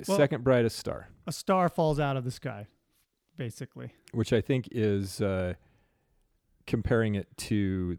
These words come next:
Speaker 2: the sun as the other star. So is it the brightest star? Anyway, we'll figure this out. Keep going.
Speaker 1: Well, of course, he, he picks up the stage light and he looks up into the heavens and he's, he's confused. He's thinking,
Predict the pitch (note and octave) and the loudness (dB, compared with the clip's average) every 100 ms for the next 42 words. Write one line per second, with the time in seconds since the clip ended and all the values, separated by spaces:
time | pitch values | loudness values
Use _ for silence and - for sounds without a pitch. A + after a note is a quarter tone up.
0 | F2+ F#2+ F#2 - B2+ F#2+ F2+ E2 F#2 F#2 | -6 -6 -6 -2 -2 0 -2 -4 -6 -4
1 | F2+ F2+ F2 - D#2+ E2 - F#2+ G2+ B2+ | -4 -4 -6 -8 -8 -8 -6 -4 -4 -6
2 | C3 A#2+ B2 C3+ - - A#2+ F#2 F2 - | -6 -4 -4 -6 -10 -10 -8 -8 -10 -8
3 | B2 D3 A#2 - D2+ E3+ C3+ A2 _ _ | -2 0 0 -4 -14 -14 -14 -16 _ _
4 | _ _ _ _ _ _ _ _ _ _ | _ _ _ _ _ _ _ _ _ _
5 | _ _ - F3 F3 F3+ - G#3+ F#3+ - | _ _ 0 4 4 2 2 4 4 0
6 | - _ C3 F3 F3+ E3 - D#3 D#3+ F#3+ | -10 _ -4 0 0 -2 -4 -6 -2 -4
7 | - E3 C#3+ C3 D3 C3 B2 C3 C3 A#2+ | -2 -4 -4 -6 -2 -2 0 -2 -2 0
8 | C#3+ C#3 - D3 - C#3 A#2+ G#2 C3 B2 | 2 2 0 -4 -2 -2 -2 -2 -2 -2
9 | A#2+ A#2 B2 A#2+ A#2+ G#2+ - - D3 B2+ | -6 -6 -8 -6 -8 -10 -18 -8 -6 -6
10 | - B2+ - C3+ A#2+ G#2+ - B2+ - - | -6 -8 -6 -6 -6 -8 -10 -10 -8 -8
11 | - | -10